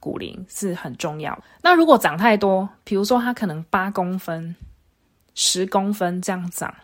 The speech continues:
你就要小心了，也许他就是有早熟的特征。所以我这里要讲的就是说，定期记录小孩的身高是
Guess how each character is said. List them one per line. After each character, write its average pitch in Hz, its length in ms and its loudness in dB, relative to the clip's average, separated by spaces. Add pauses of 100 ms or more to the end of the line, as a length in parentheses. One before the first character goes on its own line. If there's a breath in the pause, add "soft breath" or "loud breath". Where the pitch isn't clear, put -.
你 165 140 -8
就 185 120 -2
要 185 80 0
小 160 200 -2
心 147 280 -8
了， - 120 -14 (240 soft breath)
也 175 200 0
许 196 240 -2
他 185 200 -10
就 196 160 -4
是 190 160 -8
有 156 160 -4
早 160 200 -10
熟 - 200 -8
的 - 140 -10
特 - 200 -6
征。 - 300 -10 (560 soft breath)
所 - 180 4
以 277 40 6
我 240 120 6
这 277 140 4
里 226 80 2
要 226 120 4
讲 190 200 -4
的 156 100 -8
就 190 100 -4
是 208 100 -4
说， 190 320 -4 (520 soft breath)
定 269 200 0
期 160 460 -6 (160)
记 233 260 0
录 220 200 0
小 165 160 -6
孩 156 160 -6
的 170 100 -4
身 202 180 -4
高 190 140 -2
是 202 280 -4